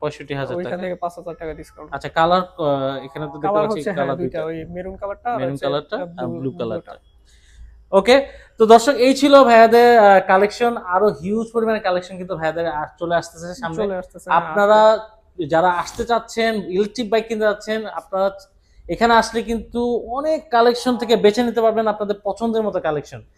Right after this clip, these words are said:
Speaker 1: তো চলে আসুন, ঠিকানা ডেসক্রিপশন বক্সে দেওয়া থাকবে, সেই চেক করে অবশ্যই চলে আসতে পারেন। যারা আসতে পারবেন না, মাত্র পাঁচ হাজার টাকা অ্যাডভান্সে কিন্তু আপনারা বাংলাদেশের যে কোনো জায়গায় কিন্তু আপনারা প্রোডাক্টটা কুরিয়ার মাধ্যমে নিতে পারবেন। তো ভিডিও ভালো লাগলে অবশ্যই লাইক দিয়ে অ্যাপ্রিশিয়েট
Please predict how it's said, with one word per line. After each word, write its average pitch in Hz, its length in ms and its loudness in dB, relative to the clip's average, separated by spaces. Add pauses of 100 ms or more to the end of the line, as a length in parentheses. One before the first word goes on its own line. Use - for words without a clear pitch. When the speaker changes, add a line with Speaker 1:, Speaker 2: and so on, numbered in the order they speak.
(280)
Speaker 1:
তো 190 40 -4 (100)
চলে 247 220 6
আসুন, 269 200 0 (160)
ঠিকানা 240 360 2
ডেসক্রিপশন 233 400 -2
বক্সে 226 260 0
দেওয়া 220 200 4
থাকবে, 214 240 0 (280)
সেই 196 160 0 (160)
চেক 202 180 -6
করে 214 200 2
অবশ্যই 196 340 -6
চলে 202 180 -2
আসতে 202 200 -8
পারেন। 208 180 -2 (440)
যারা 262 280 8
আসতে - 240 -2
পারবেন 240 340 4
না, 240 60 6 (260)
মাত্র 214 220 -2 (160)
পাঁচ 202 200 2
হাজার 208 200 -6
টাকা 202 120 -4
অ্যাডভান্সে 190 480 -2
কিন্তু 190 160 -6 (100)
আপনারা 180 280 0 (440)
বাংলাদেশের 202 540 0 (100)
যে 208 160 2
কোনো 247 160 0 (200)
জায়গায় 180 340 0
কিন্তু 185 240 -10
আপনারা 185 220 -6 (140)
প্রোডাক্টটা 160 440 -8
কুরিয়ার 202 280 0
মাধ্যমে 214 300 -4
নিতে 190 200 -4
পারবেন। 120 220 -4 (580)
তো 190 40 6 (140)
ভিডিও 220 240 4
ভালো 262 180 6
লাগলে 254 260 2
অবশ্যই 240 320 2
লাইক 220 160 6
দিয়ে 226 100 2
অ্যাপ্রিশিয়েট 226 320 -6